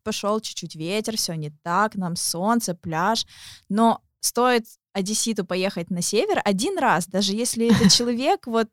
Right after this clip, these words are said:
Speaker 1: э, всё время был за азиатские страны, но он один раз он поедет на север, и он принесёт для себя вот этот вот, эм, опыт,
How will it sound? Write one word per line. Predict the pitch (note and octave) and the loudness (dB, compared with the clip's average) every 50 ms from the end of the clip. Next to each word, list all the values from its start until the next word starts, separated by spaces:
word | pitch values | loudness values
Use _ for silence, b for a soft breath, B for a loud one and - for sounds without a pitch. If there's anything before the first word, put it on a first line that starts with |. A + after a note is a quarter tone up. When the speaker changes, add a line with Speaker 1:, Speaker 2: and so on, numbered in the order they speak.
| - G#3 | -6 -6
Speaker 1:
э, | G3 F#3+ | -6 -4
всё | - - - G#3+ | -4 -4 -4 -4
время | G#3 A#3 C#4 D#4 D4+ C4 | -2 -2 -2 0 0 0
был | A3+ G3+ A#3 B3 B3+ A#3+ | 0 2 0 0 0 0
за | A3+ A3 G#3 G#3 G#3 | -2 -2 0 0 0
азиатские | G#3 G#3 G#3+ G#3+ A3 A3+ A3+ - - G3+ G3+ | 0 2 2 2 2 2 0 -4 -8 -6 -6
страны, | G3+ - - F#3+ A3 D4 F#4+ E4+ | -6 -4 0 0 0 2 2 2
но | B3+ G#3+ A3 A3 | 2 2 2 2
он | G#3 G#3 G#3 - | 0 0 -2 -4
один | G#3 G3+ G3 C#4 E4 D#4 | -2 -2 -2 -2 0 2
раз | C#4 A3 F#3+ G3 - G3 | 4 4 4 4 2 -2
он | F#3 F3 | -6 -6
поедет | - F#3+ G3+ A3 G#3+ A3 - | -4 -4 -2 -2 -2 -4 -6
на | G3 G3 | -4 -4
север, | - - A3+ B3 F#4+ G#4 D#4+ - | -4 0 0 0 2 2 0 0
и | - F#3+ | 0 0
он | A3 A#3+ B3 | 0 0 0
принесёт | - - A3 A3+ A3+ A3+ - - A#3 A#3 A3 G#3 _ _ _ | 0 -2 0 0 2 2 2 0 0 0 0 -2 _ _ _
для | _ _ F3 F3+ F#3+ | _ _ -8 -6 -4
себя | - - F#3 F3+ G#3+ C#4+ F#4+ | -4 -4 -4 -2 0 0 0
вот | C#4+ A3 G3+ - | 0 -2 -4 -4
этот | G#3 - G3+ G3 _ - | -6 -8 -8 -10 _ -6
вот, | F#3 F#3 - _ _ _ _ _ _ _ _ _ _ _ _ _ _ _ _ _ _ - F#3 F#3 | -6 -6 -6 _ _ _ _ _ _ _ _ _ _ _ _ _ _ _ _ _ _ -18 -12 -6
эм, | F#3+ F#3+ F#3 F#3 F#3 F#3 F3+ F3+ F3 F3 E3+ F3+ - - | -4 -2 0 0 0 0 0 0 0 0 -2 -4 -4 0
опыт, | F3+ G#3+ - - - F#4 D4+ | 2 2 2 4 2 -2 -4